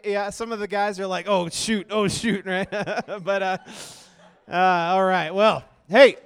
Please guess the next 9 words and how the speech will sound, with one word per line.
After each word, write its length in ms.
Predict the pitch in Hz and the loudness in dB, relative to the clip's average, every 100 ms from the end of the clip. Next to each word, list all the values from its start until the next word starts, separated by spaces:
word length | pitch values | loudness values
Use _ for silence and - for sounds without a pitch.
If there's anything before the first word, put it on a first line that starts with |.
| - _ - _ _ _ _ _ _ - | -20 _ -20 _ _ _ _ _ _ -14
tonight 760 | - 233 233 269 294 240 240 - | -6 -6 0 2 2 2 -6 -12
we 180 | 208 262 | -6 2
are 140 | 262 247 | 2 2
going 380 | 233 254 262 | -2 -4 -4
to 160 | 233 226 | -6 -8
continue 880 | 220 208 - - 277 262 262 262 254 - - _ | -6 -6 -6 -8 -6 -6 -6 -4 -6 -10 -20 _
in 240 | 220 233 | -8 -6
our 240 | 226 247 262 | -4 -4 -4
series 1000 | - - 285 254 185 208 294 - - | -6 -8 -4 -2 -2 -6 -10 -12 -14